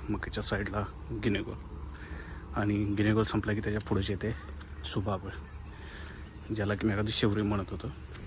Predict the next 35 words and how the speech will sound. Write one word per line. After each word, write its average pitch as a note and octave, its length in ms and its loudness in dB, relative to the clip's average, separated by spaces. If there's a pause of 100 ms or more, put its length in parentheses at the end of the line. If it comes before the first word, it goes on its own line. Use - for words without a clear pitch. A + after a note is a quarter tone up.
(340)
पण G2+ 100 -2
काय G#2+ 160 2
फरक A2+ 240 2
पडत G#2+ 180 4
नाही, - 160 0
शेवरी G#2+ 280 6
असू G#2 180 6
द्या, G#2+ 120 6
सुबाबळ G#2 420 6
असू G2+ 140 -2
द्या, A2 120 0 (140)
शेळ्या G2+ 280 0
एकदम G2+ 360 0
आवडीने G2 340 0
खातात. F#2+ 260 -6 (1080)
आणि G#2 140 2
आम्ही G#2+ 140 8
असे G#2 180 4
स्थालीवर G#2+ 440 8
लावलेत. A2 300 6 (1080)
हे G2+ 180 -2
जासोया G2+ 720 0
जांभळीचं G#2 420 2
झाड G#2 280 2
आहे, F#2+ 260 2 (720)
त्याच्यानंतर - 520 -2
हे - 100 -8
आहे - 160 0
आंब्याचं - 480 2
झाड, - 140 -8 (1040)
त्याच्यानंतर G2+ 460 -2 (100)
ते G2+ 60 -2
आहे G2 140 -4
नारळाचं F#2+ 500 -4
झाड, F#2 260 -2